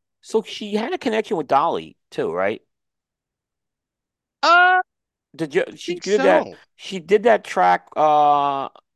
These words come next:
Speaker 1: on Dolly's Just Because I'm a Woman album.
Speaker 2: Ah, yes.
Speaker 1: And, uh, I believe she covered Dagger Through the Heart, Through the Heart.
Speaker 2: Mm. Mm.
Speaker 1: Yeah.
Speaker 2: Sinead, man.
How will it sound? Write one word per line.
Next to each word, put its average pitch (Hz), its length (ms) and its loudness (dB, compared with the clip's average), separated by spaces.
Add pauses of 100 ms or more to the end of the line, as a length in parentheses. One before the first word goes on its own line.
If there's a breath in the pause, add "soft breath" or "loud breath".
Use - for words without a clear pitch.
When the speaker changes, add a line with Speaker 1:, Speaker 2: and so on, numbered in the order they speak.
Speaker 1:
on 143 140 -2
Dolly's 143 440 0
Just 139 240 -12
Because 135 220 -8
I'm 127 100 -6
a 117 60 -2
Woman 123 300 -4
album. 65 280 -8 (240)
Speaker 2:
Ah, 123 360 -2
yes. 117 480 -6
Speaker 1:
And, 127 420 0
uh, 123 480 2 (420)
I 120 60 -4
believe 143 680 -10
she 135 120 -14
covered 127 420 -4
Dagger 120 260 0
Through 110 200 -14
the 98 80 -8
Heart, - 320 -12 (220)
Through 123 140 -12
the 95 60 -4
Heart. 113 300 -4 (480)
Speaker 2:
Mm. 156 480 -4 (260)
Mm. 214 540 -12 (360)
Speaker 1:
Yeah. 95 220 -2 (2000)
Speaker 2:
Sinead, 101 380 -16
man. 101 300 -16